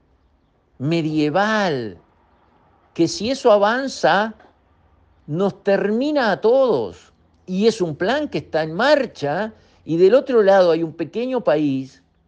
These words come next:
que tiene también sus defectos, como todo país, pero que es una democracia donde los gobiernos son cambiados sin ninguna historia, y que ha sido agredido de una manera que no se puede tolerar.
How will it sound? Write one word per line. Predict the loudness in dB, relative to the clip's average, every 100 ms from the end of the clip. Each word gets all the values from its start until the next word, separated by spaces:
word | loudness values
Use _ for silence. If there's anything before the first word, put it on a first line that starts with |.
| _ _ _ _ _ _ _ _
que | 2 2
tiene | 2 -4 -2 -4
también | -2 -4 -2 -4 -4 -4
sus | -6 -4
defectos, | -4 -2 0 0 0 -4 -4
como | -6 -8
todo | -6 -2 -2 0
país, | -2 -2 -4 -6 -8 -20 _ _ _ _ _ _ _ _ _ _
pero | -2 -2 -2
que |
es | -4
una | -2 0
democracia | 0 -2 0 0 0 0 -4
donde | -2
los | 0
gobiernos | 2 2 0 -2
son | -6 -6
cambiados | -4 -6 -2 0 0 -2
sin | -8 -6
ninguna | -6 -6 -6
historia, | -6 -4 -4 -4 -4 -8 -10 _ _ _ _ _ _ _ _ _ _ _ _ -20 _ -20 -12
y | -10
que | 0 0
ha |
sido | 0 -2 2
agredido | 2 2 0 -2 0 0
de | 0
una | -2
manera | -2 -2 -2 -2
que | -4
no | -8
se | -6 -6
puede | -6 -4 -4 -2 -2
tolerar. | -2 0 0 0 0 -2 -6